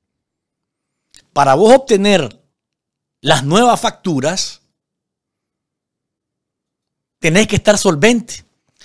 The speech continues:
Para hacer una transacción y la declaración de impuestos, tenés que estar solvente. ¿Querés hacer una venta de un inventario?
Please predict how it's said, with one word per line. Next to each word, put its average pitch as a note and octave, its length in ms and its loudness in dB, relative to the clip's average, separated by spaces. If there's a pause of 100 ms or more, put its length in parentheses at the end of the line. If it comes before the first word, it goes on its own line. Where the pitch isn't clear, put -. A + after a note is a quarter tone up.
(400)
Para F#3 720 2
hacer G#3+ 180 -2
una B3+ 200 -2
transacción A#3 760 0
y G3+ 320 -6
la F3 200 -8
declaración E3 360 -6
de A#3 60 -4
impuestos, G#3 320 -4
tenés F3 180 -6
que A3+ 60 -6
estar G#3 180 -6
solvente. G3 460 -8
¿Querés G#3+ 220 -4
hacer A#3 200 -4
una A#3 200 -8
venta G3+ 520 -6
de A3+ 60 -2
un A#3 80 -4
inventario? G#3 640 -6